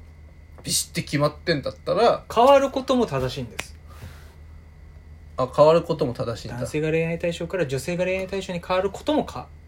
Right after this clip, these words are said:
Speaker 2: 正しいんです。
Speaker 1: うーん。
Speaker 2: 時代考えて、それは。
Speaker 1: いや、別に、俺はそれは別に、エルジービーティー
Speaker 2: お前の世界線だと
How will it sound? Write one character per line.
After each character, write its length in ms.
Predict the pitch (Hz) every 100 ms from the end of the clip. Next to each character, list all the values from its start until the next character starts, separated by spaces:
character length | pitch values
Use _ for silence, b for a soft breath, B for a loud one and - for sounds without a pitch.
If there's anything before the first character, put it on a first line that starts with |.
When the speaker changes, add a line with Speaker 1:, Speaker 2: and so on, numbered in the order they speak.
| -
Speaker 2:
正 280 | - 127 120
し 40 |
い 40 | 127
ん 60 |
で 100 | -
す。 160 | - - -
Speaker 1:
う 40 |
ー 40 | 117
ん。 280 | 113 113 110 104 104 101 - - - - - - - - - -
Speaker 2:
時 120 | 160
代 140 | 220
考 200 | 233 240
え 60 | 208
て、 140 | 123
そ 140 | - 120
れ 60 |
は。 260 | 113 113 113 - b b b
Speaker 1:
い 60 | 151
や、 80 | 147
別 180 | -
に、 100 | 147 139
俺 140 | 185
は 180 | - 240
そ 120 | -
れ 100 | 226
は 40 | 196
別 260 | 170 170
に、 60 | 165
エ 80 | 160
ル 140 | 226
ジ 0 |
ー 20 |
ビ 0 |
ー 40 | 208
テ 0 |
ィ 0 |
ー 40 |
Speaker 2:
お 40 |
前 100 | 269
の 80 | 277
世 100 | 262
界 180 | 262 254
線 180 | 247 247
だ 80 |
と 100 | 240